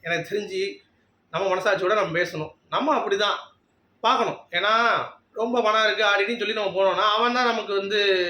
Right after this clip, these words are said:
பண்ணுவான். இப்ப பாத்தீங்களா, அந்த பொண்ணு இறந்துருச்சு. இப்ப அவங்க தாயார் என்ன பண்ணிட்டாங்க, இவன் மேல டவுட் போட்டாங்க. Maybe இவன் தான் ஏதாவது வந்து பண்ணியிருப்பான், இந்த கோணத்துல விசாரிங்கன்னு சொல்லிட்டு போலீஸார்கிட்ட வந்து கம்ப்ளைண்ட் பண்ண உடனே அவங்க இப்ப கேஸ் ரெஜிஸ்டர் பண்ணியிருக்காங்க.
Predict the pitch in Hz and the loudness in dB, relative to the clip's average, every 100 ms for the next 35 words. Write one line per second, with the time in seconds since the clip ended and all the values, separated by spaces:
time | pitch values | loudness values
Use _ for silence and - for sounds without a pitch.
0 | 170 160 156 156 160 160 147 226 220 220 | 0 0 0 -2 -4 -4 -4 -4 -2 0
1 | 226 214 214 196 190 196 214 196 190 185 | 0 0 2 2 0 -4 -2 0 0 -2
2 | 160 180 196 - _ - 240 269 247 220 | -6 -6 -6 -6 _ -8 -2 0 2 0
3 | 214 254 233 220 214 196 185 202 233 214 | 2 2 2 2 0 0 0 2 0 0
4 | 214 196 190 175 156 147 135 - _ _ | 0 0 0 -2 -2 -4 -4 -12 _ _
5 | _ 190 226 240 214 233 240 233 208 214 | _ -2 0 0 0 0 2 2 4 2
6 | 208 180 180 190 180 175 151 - - 196 | 0 0 0 0 2 0 0 -4 -18 -6
7 | 220 214 226 233 208 170 208 190 190 175 | -4 0 0 0 -2 -2 0 0 -2 -2
8 | 185 196 - 202 190 185 160 160 160 180 | -2 -2 -6 -6 -4 -4 -4 -4 -6 -4
9 | 160 175 160 139 123 156 233 185 240 247 | -4 -4 -4 -6 -6 -6 -6 -2 2 2
10 | 233 190 226 202 190 190 185 160 160 143 | 0 -2 -4 -2 -2 -2 -6 -4 -4 -2
11 | 139 143 233 | -4 -4 -4